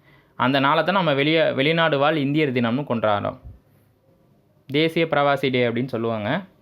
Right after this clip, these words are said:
அப்ப ஆயிரத்தி தொள்ளாயிரத்தி பதினஞ்சு ஜனவரி ஒன்பது வெளிநாடு வாழ் இந்தியர் தினம். ஏன்னா காந்தியடிகள் தென்னாப்பிரிக்காலேருந்து இந்தியாவுக்கு திரும்ப வந்த நாள் அது. அடுத்து அவரோட முதல் போராட்டம் சம்பரான் போராட்டம் ஆயிரத்தி தொள்ளாயிரத்தி பதினேழு. கேதா போராட்டம் ஆயிரத்தி தொள்ளாயிரத்தி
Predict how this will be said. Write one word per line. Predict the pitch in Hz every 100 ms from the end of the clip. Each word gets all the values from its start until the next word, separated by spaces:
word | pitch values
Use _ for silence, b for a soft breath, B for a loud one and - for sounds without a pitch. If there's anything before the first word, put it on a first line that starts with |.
| _ _ -
அப்ப | 127 123
ஆயிரத்தி | 131 160 165 151
தொள்ளாயிரத்தி | 147 143 135 131
பதினஞ்சு | 131 139 143 156
ஜனவரி | 131 139 139 127 120
ஒன்பது | 123 143 147
வெளிநாடு | 143 156 147 131
வாழ் | 151 143
இந்தியர் | 131 131 113
தினம். | 160 147
ஏன்னா | 135 156
காந்தியடிகள் | 135 143 123 123 247 - b b b b b 151
தென்னாப்பிரிக்காலேருந்து | 160 190 180 160 147 139 185 165
இந்தியாவுக்கு | 165 151 160
திரும்ப | 147 143 131
வந்த | 117 127 131
நாள் | 110 110
அது. | 101 - - _ _ _ b b b
அடுத்து | - 160 160
அவரோட | 160 156 156
முதல் | 180 175
போராட்டம் | 160 156 165 170
சம்பரான் | 147 156 165 147
போராட்டம் | 143 131 156 170
ஆயிரத்தி | 131 143 147 147
தொள்ளாயிரத்தி | 127 135 131 135 127
பதினேழு. | 131 131 117 143 - b b -
கேதா | 165 175 165 151
போராட்டம் | 147 143 165 143
ஆயிரத்தி | 143 147
தொள்ளாயிரத்தி | 139 131 135